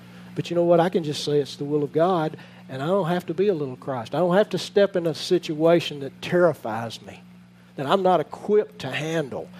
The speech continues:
that, that, that I don't see any way or any outcome out of. It, it, it, it, it, it puts something up there. It's like a, it's like a life preserver.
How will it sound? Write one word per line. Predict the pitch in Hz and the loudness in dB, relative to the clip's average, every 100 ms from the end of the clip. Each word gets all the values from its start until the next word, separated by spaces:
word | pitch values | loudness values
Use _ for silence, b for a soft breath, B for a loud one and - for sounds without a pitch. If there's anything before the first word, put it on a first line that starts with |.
| B B | B B
that, | 160 147 | 0 4
that, | 160 - B | 2 2 B
that | 170 151 | -4 -2
I | 160 208 | 0 2
don't | 202 180 | 0 -2
see | - 175 175 | -4 -2 0
any | 196 185 | 0 0
way | 170 175 180 | 0 0 0
or | 160 156 | 0 -2
any | 180 180 | 0 2
outcome | 180 - - 160 | 2 0 -4 -6
out | 156 165 | -4 -2
of. | 147 127 B B | -2 -4 B B
It, | - 151 | -4 -2
it, | 160 - | -4 0
it, | 165 160 151 - | 0 0 -4 -6
it, | 131 - | -6 -6
it, | 127 113 - - - - | -6 -6 -8 -20 -20 -8
it | 127 - | -8 -4
puts | 147 135 | -6 -4
something | - 156 160 156 | -2 -2 -2 0
up | 165 - | 0 6
there. | 175 175 | 6 6
It's | - | 4
like | 170 170 | 0 2
a, | 165 B B - - | -2 B B -20 -18
it's | - - | -14 -8
like | 127 123 | -6 -2
a | |
life | 160 170 139 92 | -2 -2 -4 -8
preserver. | 113 - 104 95 90 | -12 -10 -10 -10 -14